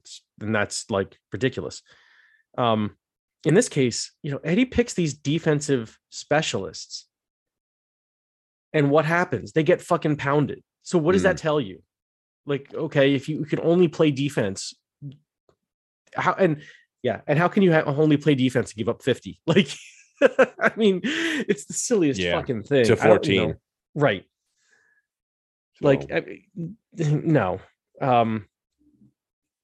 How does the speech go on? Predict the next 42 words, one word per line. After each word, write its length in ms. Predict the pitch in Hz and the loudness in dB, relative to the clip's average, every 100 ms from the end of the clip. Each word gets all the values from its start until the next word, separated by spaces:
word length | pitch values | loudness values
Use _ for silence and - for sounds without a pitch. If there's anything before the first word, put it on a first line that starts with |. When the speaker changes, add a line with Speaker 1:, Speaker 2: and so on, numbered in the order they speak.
| _ | _
Speaker 1:
awful. 300 | 135 113 101 | -4 -4 -2
Speaker 2:
Look, 80 | 117 | 0
Speaker 1:
I 60 | 131 | 2
don't 140 | 139 | 4
understand 400 | 135 120 85 117 | 2 2 2 2
Speaker 2:
yeah. 40 | 110 | 0
Speaker 1:
what, 140 | 110 _ 185 | -4 _ -4
what, 180 | 147 - _ _ 147 | -4 -4 _ _ -4
um, 380 | 120 107 101 90 _ 139 - - | -2 -2 -6 -12 _ -20 -18 -4
Johnny, 360 | 131 120 117 117 | -2 0 -2 0
I 80 | |
don't 120 | 151 165 | 2 4
understand 280 | 151 151 | 2 2
what 100 | 131 | 0
Johnny 240 | 127 117 117 | 0 -4 -4
May 320 | 107 107 104 - | -4 -6 -8 -10
or 80 | 120 | -6
Jack 260 | 113 104 | -4 -4
Noel 220 | 110 101 101 | -2 -2 -2
are 60 | |
doing 220 | 95 101 95 | -4 -6 -6
on 80 | |
this 120 | 95 - | -8 -8
team. 100 | 78 | -2
I 80 | |
don't 100 | 131 | 0
Speaker 2:
No, 60 | 156 | 0
Speaker 1:
see 180 | 147 123 | 0 0
Speaker 2:
neither 100 | - | 2
Speaker 1:
what 80 | 117 | 0
Speaker 2:
do 60 | 135 | 2
Speaker 1:
they 280 | 117 110 | 2 2
Speaker 2:
I. 40 | 110 | 0
Speaker 1:
add 360 | 104 107 101 - _ _ _ _ _ _ _ | -2 -2 -6 -14 _ _ _ _ _ _ _
anywhere. 600 | 170 147 139 110 82 76 - - - - | -2 0 0 -2 -6 -10 -16 -20 -18 -6
They're 80 | 123 | -2
not 160 | 123 | -2
fast 340 | - 123 113 - | 0 -2 0 -2
enough. 440 | 123 110 - - - | 0 -2 -6 -20 -14
They're 280 | 143 117 | -2 0
not, 320 | 110 113 113 - _ _ _ - - _ - | 0 0 -2 -6 _ _ _ -20 -20 _ -6
um, 440 | 113 104 101 98 | -2 -2 -4 -8